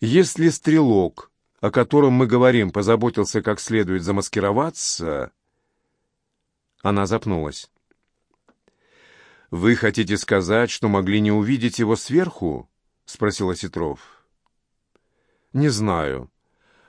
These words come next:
Амалия недовольно поморщилась. «Не уверена.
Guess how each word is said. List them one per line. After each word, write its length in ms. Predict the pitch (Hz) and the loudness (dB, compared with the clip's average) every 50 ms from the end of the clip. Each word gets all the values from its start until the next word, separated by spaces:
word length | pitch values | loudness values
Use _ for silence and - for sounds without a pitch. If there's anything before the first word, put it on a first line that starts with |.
| _ _ - | _ _ -6
Амалия 420 | - 98 107 113 120 117 110 107 107 | -2 -2 0 2 2 2 2 2 0
недовольно 840 | 110 101 90 98 95 110 120 117 117 113 110 107 104 95 82 - _ _ _ _ _ _ _ _ _ _ _ _ - | 0 0 0 0 0 2 2 2 2 2 0 0 0 -2 -4 -6 _ _ _ _ _ _ _ _ _ _ _ _ -6
поморщилась. 1080 | - 113 117 110 98 85 78 - - 78 73 71 65 - - - - - - - _ _ _ _ _ _ _ _ _ _ _ - - - - | -4 -2 -2 -2 -2 -4 -6 -8 -10 -10 -10 -12 -12 -14 -16 -18 -18 -18 -20 -20 _ _ _ _ _ _ _ _ _ _ _ -20 -20 -8 0
«Не 120 | 131 139 165 | 4 6 6
уверена. 600 | 180 175 139 123 113 98 95 90 90 82 76 76 | 8 6 6 4 2 2 0 -2 -4 -6 -8 -12